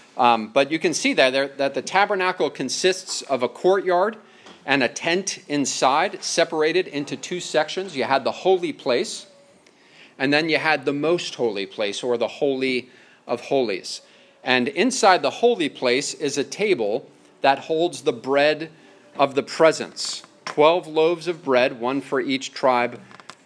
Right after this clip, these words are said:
of Israel. And it reminds them that God will provide for all their needs.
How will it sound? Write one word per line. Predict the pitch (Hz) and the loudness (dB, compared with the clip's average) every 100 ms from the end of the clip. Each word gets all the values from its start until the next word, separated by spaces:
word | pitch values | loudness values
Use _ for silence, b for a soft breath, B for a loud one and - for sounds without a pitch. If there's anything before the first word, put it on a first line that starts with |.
| _ - | _ -4
of | 123 - | -4 0
Israel. | 147 143 117 104 110 - - | -2 0 0 0 -2 -4 -4
And | 131 139 | 0 2
it | 147 | 2
reminds | 151 147 135 139 180 196 196 151 123 | 0 0 0 2 2 2 0 -2 0
them | 110 113 | 0 0
that | 120 127 127 127 110 | 0 2 2 2 -4
God | 127 156 165 147 120 | 0 2 2 -2 -2
will | 147 165 | 0 0
provide | 165 165 143 135 127 123 | -2 -6 -2 0 0 0
for | 110 - 117 | -4 0 0
all | 120 120 120 | 0 -2 -2
their | 113 113 | -2 -4
needs. | 104 101 92 - - - | -4 -10 -12 -14 -16 -18